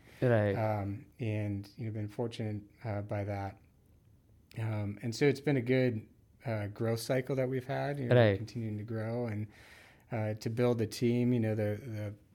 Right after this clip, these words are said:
Speaker 2: uh, organization is much larger now than fifteen people <laughs> when, when I started.
Speaker 1: Right.
Speaker 2: Um, and, and so it's been exciting.
Speaker 1: That's great. That's great to hear. So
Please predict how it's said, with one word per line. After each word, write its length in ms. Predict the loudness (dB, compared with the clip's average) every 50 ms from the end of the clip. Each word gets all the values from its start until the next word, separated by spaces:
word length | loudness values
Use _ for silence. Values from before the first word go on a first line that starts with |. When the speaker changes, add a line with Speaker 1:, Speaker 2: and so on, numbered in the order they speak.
| -20 -20 _ -6 -4
Speaker 2:
uh, 140 | -4 -4 -4
organization 640 | -4 -4 -2 -2 -2 -2 -2 -2 -4 -4 -4 -4 -4
is 100 | -2 0
much 260 | 0 0 0 -2 0
larger 320 | 2 2 2 4 4 4
now 200 | 4 4 4 4
than 160 | 4 4 4 0
fifteen 440 | 2 2 0 0 2 2 4 4 4
people 380 | 4 4 2 4 4 2 4
<laughs> 80 | 4 2
when, 240 | 2 2 2 4 4
when 120 | 4 4
I 120 | 4 2 0
started. 520 | -2 0 0 2 2 4 2 2 2 0 -2 -12 -16 -14 -12 -12 -10 -10 -12 -14 -8 0
Speaker 1:
Right. 80 | 4
Speaker 2:
Um, 520 | 6 8 8 8 8 8 6 4 0 -2 -4 -8 _ _ _ _ _ _ -20 -14 _
and, 480 | -2 0 0 2 2 0 0 -2 -4 -6 -6
and 160 | -6 -6 -4
so 120 | -2 -2
it's 140 | -4 -4 -4
been 200 | -6 -6 -6 -6
exciting. 500 | -6 -8 -8 -8 -8 -6 -6 -6 -6 -8 -8 -12 -8
Speaker 1:
That's 220 | 0 0 0 0 0
great. 340 | 2 4 4 4 4 2 0
That's 220 | -2 -2 -2 -2
great 240 | -2 -2 -2 0 0
to 80 | -2
hear. 240 | -2 0 0 -2 -2 -4 -6 -12 _ _ -20 -20 -20 _ _ _ -20 -20 _ _ -20
So 400 | 6 10 10 10 10 8 6